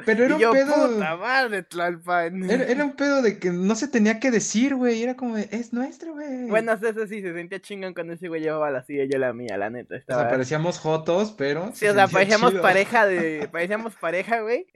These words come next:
Speaker 2: O sea, todavía de que íbamos del pasillo agarrados de la mano, pues no ayudaba, ¿verdad? Pero parecíamos, nos veíamos guapos, ¿sí o no, Tlalpan?
Speaker 1: Sí, pero pues me traicionaste, hijo de tu puta madre.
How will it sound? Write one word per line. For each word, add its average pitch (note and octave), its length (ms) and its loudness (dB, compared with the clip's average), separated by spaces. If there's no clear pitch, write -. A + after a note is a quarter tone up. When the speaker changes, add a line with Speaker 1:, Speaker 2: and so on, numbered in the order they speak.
Speaker 2:
O D#3 40 -6
sea, E3 160 -6
todavía G3+ 240 2
de F3 120 0
que F#3+ 80 -6
íbamos F3+ 320 -6
del D3+ 200 -4
pasillo E3 360 0
agarrados D#3+ 320 0
de D#3+ 80 -4
la C#3 100 -4
mano, E3 280 -6
pues C#3+ 160 -8
no D#3+ 80 -6
ayudaba, D#3 400 2
¿verdad? C#3 480 -4
Pero C3+ 200 -6
parecíamos, C#3+ 840 -8
nos G#3 140 -14
veíamos C#4 420 -4
guapos, G3 600 -2
¿sí A3+ 140 -10
o B3 60 -2
no, A3 180 -4
Tlalpan? C#3+ 600 -12
Speaker 1:
Sí, G3+ 340 0
pero D#3+ 240 0
pues B2+ 120 -8
me A#2+ 100 -4
traicionaste, C3 600 -10
hijo B2+ 160 -14
de G#2+ 60 -12
tu G#2+ 200 -18
puta A2+ 360 -12
madre. A#2+ 540 -12